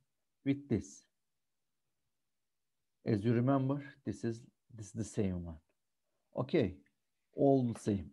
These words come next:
Again, we can, uh, ca-, uh, repeat it. Re-, if the reversible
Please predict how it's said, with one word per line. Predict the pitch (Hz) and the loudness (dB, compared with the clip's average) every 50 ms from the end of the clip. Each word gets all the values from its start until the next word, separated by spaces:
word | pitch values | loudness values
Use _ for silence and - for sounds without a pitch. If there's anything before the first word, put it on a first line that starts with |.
| - 139 | -2 0
Again, | 131 113 123 113 104 98 98 | 0 2 4 4 4 4 2
we | 104 104 | 2 0
can, | 104 - 110 98 90 85 - - - - - - - - - _ _ _ _ _ _ _ _ - | 0 2 0 0 0 -2 -6 -14 -20 -20 -20 -20 -20 -20 -20 _ _ _ _ _ _ _ _ -8
uh, | 98 95 92 90 90 92 90 90 90 87 90 87 87 90 90 90 87 87 90 90 - _ _ _ _ _ _ _ _ - | -6 -4 -4 -4 -4 -4 -4 -4 -6 -6 -6 -6 -8 -8 -8 -8 -8 -10 -10 -12 -16 _ _ _ _ _ _ _ _ -10
ca-, | - - 107 | -4 -2 0
uh, | - - - _ _ - - - 90 80 - - - - - - _ _ _ _ _ _ _ _ _ _ _ _ _ _ _ _ _ _ _ _ _ _ _ _ _ _ | 0 -2 -4 _ _ -16 -14 -12 -10 -10 -10 -10 -10 -12 -14 -18 _ _ _ _ _ _ _ _ _ _ _ _ _ _ _ _ _ _ _ _ _ _ _ _ _ _
repeat | - 123 120 120 - 139 135 127 - 127 | -2 0 0 0 2 2 0 2 4 4
it. | 127 127 127 - - _ _ _ - - _ - - _ _ - | 4 2 2 -4 -18 _ _ _ -20 -12 _ -8 -8 _ _ 2
Re-, | 143 143 - - | 2 2 4 4
if | 156 151 143 | 2 2 4
the | - 160 | 6 6
reversible | 156 151 156 160 156 143 143 135 135 151 143 | 8 8 10 8 8 8 4 2 0 0 0